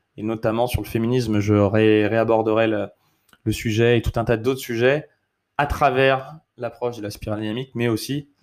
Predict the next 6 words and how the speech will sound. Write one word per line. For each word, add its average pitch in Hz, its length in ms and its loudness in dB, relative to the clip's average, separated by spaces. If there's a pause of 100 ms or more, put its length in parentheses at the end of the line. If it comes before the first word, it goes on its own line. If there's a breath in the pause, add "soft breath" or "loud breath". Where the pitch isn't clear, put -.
(300)
de, 110 180 0
euh, 117 280 6
ces 107 180 -6
quatre 117 200 -4
cadrans. 101 320 -6 (1500 loud breath)
Euh, - 960 -8